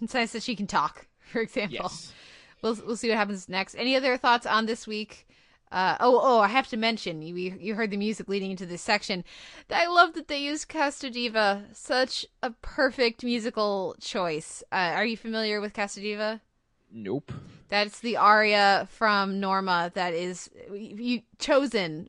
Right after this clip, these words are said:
Speaker 1: by Grace Gummer's character to be what they play.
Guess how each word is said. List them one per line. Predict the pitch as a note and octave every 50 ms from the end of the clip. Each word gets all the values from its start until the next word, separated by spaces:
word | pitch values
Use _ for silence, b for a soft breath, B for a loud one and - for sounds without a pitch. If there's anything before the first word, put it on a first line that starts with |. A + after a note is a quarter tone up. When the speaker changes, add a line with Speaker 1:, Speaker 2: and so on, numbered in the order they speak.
| - _
Speaker 1:
by | - G3 F#3+ F#3+ F#3 F3+
Grace | F3+ G3+ G#3 G3 F#3+ -
Gummer's | - G#3 G3 F#3+ F#3+ F#3
character | - - G3+ F3+ F3+ F3 - F3 D#3+
to | - - F#3
be | F#3 F#3+ D#3+
what | - - B2+ G3 G3 F3+ F3+ F#3
they | - G3 F#3 F#3
play. | - - - G3 F#3+ F#3 F#3+ G#3 G#3+ B3 B3